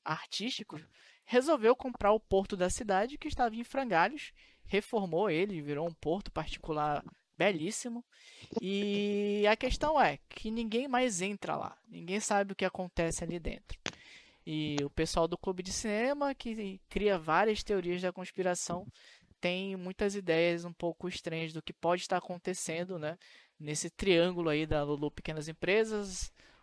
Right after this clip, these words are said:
o porto ali da Top Color e da Arcadia Farmacêutica. A outra coisa que vocês conhecem também é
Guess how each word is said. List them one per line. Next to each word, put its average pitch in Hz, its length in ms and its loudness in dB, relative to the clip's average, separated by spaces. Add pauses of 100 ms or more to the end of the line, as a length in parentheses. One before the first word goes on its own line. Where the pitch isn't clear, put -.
o 151 120 -10
porto 170 440 -2
ali 160 180 -2
da 147 180 -2
Top - 260 -6
Color 208 540 4
e 180 120 -2
da 175 140 4
Arcadia 160 460 -6
Farmacêutica. - 800 -8 (1600)
A 262 100 6
outra 330 220 4
coisa 247 280 4
que 254 120 -6
vocês 220 380 0
conhecem 214 800 0
também 165 500 -4 (380)
é 180 540 2